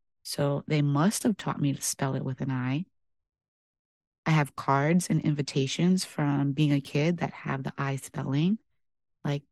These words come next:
"Come to our daughter Jennifer's, you know, christening party," or something like that. And that's spelled with an I. And then more recently, I found a picture of my mom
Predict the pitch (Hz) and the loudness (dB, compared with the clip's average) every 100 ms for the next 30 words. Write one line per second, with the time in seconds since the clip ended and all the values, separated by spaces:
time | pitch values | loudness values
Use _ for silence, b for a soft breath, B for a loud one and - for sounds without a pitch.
0 | _ _ _ _ - 233 262 262 254 226 | _ _ _ _ 2 6 6 6 4 4
1 | 226 214 214 214 214 196 202 208 - 196 | 2 2 2 4 4 4 4 4 2 2
2 | 196 196 190 - _ _ _ _ _ _ | 4 2 0 -4 _ _ _ _ _ _
3 | _ - 185 170 165 - 269 254 226 185 | _ 0 2 4 2 4 4 8 8 8
4 | 180 170 160 151 147 151 143 143 135 143 | 4 2 2 0 2 2 2 0 -4 -6
5 | _ _ _ _ _ _ _ 175 143 143 | _ _ _ _ _ _ _ 2 4 2
6 | 151 - 147 156 190 135 135 190 _ _ | 0 -2 -2 2 4 4 -2 -8 _ _
7 | _ _ _ _ _ 160 160 156 156 151 | _ _ _ _ _ 4 6 6 4 2
8 | - - 165 202 208 196 185 208 330 - | -2 -2 4 8 8 8 8 8 6 6
9 | 185 170 160 - 175 165 175 208 330 349 | 6 6 2 0 0 2 4 6 6 2
10 | - 214 214 196 175 170 151 143 143 160 | 2 2 4 4 6 4 4 2 2 2